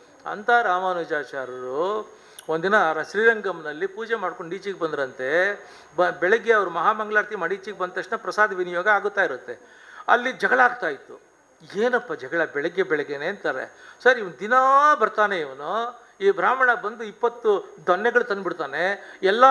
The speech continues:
ದೊನ್ನೆನಲ್ಲೂ ಸಿಹಿ ಪೊಂಗಲ್ ಹಾಕು, ಖಾರ ಪೊಂಗಲ್ ಹಾಕು, ಮೊಸರನ್ನ ಹಾಕು" ಅಂತ ತುಂಬಿ ತುಂಬಿ ಹಾಕಿಸ್ಕೊಳ್ತಾನೆ. ಒಂದಿನ ಸರಿ, ಎರಡು ದಿನ ಸರಿ, ದಿನಾ ಬಂದು ತಿನ್ಕೊಂಡು ಹೋಗ್ತಾನಲ್ಲ ಸರ್, ಈ ಪಾಟಿ ತೊಗೊಂಬರ್ತಾನೆ, ಮನೆಯಿಂದ ಪಾತ್ರೆ ತೊಗೊಂಬರ್ತಾನೆ ಅಂತ. ರಾಮಾನುಜಾಚಾರ್ಯ ಅವ್ನು ಕರೆದು, "ಅಪ್ಪ, ಯಾಕೋ ರಾಜ,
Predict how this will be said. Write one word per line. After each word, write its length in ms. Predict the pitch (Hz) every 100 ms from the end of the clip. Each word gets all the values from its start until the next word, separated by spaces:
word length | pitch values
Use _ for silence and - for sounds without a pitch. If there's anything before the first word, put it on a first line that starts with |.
| 277
ದೊನ್ನೆನಲ್ಲೂ 800 | 240 240 247 226 214 214 226 - -
ಸಿಹಿ 160 | 247
ಪೊಂಗಲ್ 340 | 240 233 214 202
ಹಾಕು, 200 | 190 220
ಖಾರ 200 | 196 214
ಪೊಂಗಲ್ 300 | 220 208 202
ಹಾಕು, 180 | 185 208
ಮೊಸರನ್ನ 400 | 175 202 214 208
ಹಾಕು" 240 | 180 196
ಅಂತ 160 | 185 196 - - -
ತುಂಬಿ 240 | 240 277
ತುಂಬಿ 280 | 277 247 247
ಹಾಕಿಸ್ಕೊಳ್ತಾನೆ. 1040 | 214 208 202 196 180 143 147 185 220 196 - - - 160
ಒಂದಿನ 360 | 220 262 277 277 269
ಸರಿ, 160 | 240 240
ಎರಡು 200 | 208 208
ದಿನ 120 | 226
ಸರಿ, 260 | - 175 190
ದಿನಾ 320 | 220 269 285
ಬಂದು 200 | 247 208
ತಿನ್ಕೊಂಡು 340 | 220 190 196
ಹೋಗ್ತಾನಲ್ಲ 320 | 175 170 151
ಸರ್, 460 | 131 156 190 - -
ಈ 80 | 247
ಪಾಟಿ 300 | 233 226 226
ತೊಗೊಂಬರ್ತಾನೆ, 760 | 202 190 160 - 151 175 - 175
ಮನೆಯಿಂದ 300 | 185 240 214
ಪಾತ್ರೆ 300 | - 185 202
ತೊಗೊಂಬರ್ತಾನೆ 800 | 180 165 139 - 123 139 151 139
ಅಂತ. 300 | 113 107 - - _ _ _ _ - - -
ರಾಮಾನುಜಾಚಾರ್ಯ 560 | 165 190 202 175 170 156
ಅವ್ನು 120 | 135
ಕರೆದು, 240 | 156 143
"ಅಪ್ಪ, 160 | 139 -
ಯಾಕೋ 380 | 139 131 175 -
ರಾಜ, 220 | 139 123